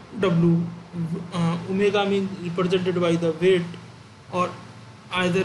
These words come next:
represented by the W। So हम ये कह रहे हैं कि अगर किसी भी ग्राफ को, अगर कोई ग्राफ है जी, उसमें हम हर एज को एक नंबर असाइन कर दो, वो नंबर पॉजिटिव नंबर होना चाहिए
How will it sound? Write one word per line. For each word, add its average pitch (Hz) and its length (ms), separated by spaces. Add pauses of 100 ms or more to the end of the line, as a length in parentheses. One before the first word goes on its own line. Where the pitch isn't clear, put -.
represented 170 480
by 165 140 (120)
the 269 80 (500)
W। 160 320 (880)
So 247 160 (380)
हम 214 180
ये 262 120
कह 247 180
रहे 247 140
हैं 254 120
कि 269 100
अगर 254 160
किसी - 440
भी 262 180 (140)
ग्राफ 208 280 (100)
को, 269 180 (200)
अगर 214 180
कोई 233 140
ग्राफ 175 440
है 233 140 (760)
जी, 208 320 (280)
उसमें 208 260
हम 254 320
हर 226 200 (140)
एज 208 260
को 233 340
एक 220 220
नंबर 190 340
असाइन 196 380
कर 180 120
दो, 175 160
वो 190 160
नंबर 202 320 (680)
पॉजिटिव 226 500
नंबर 202 260
होना 170 240
चाहिए 170 280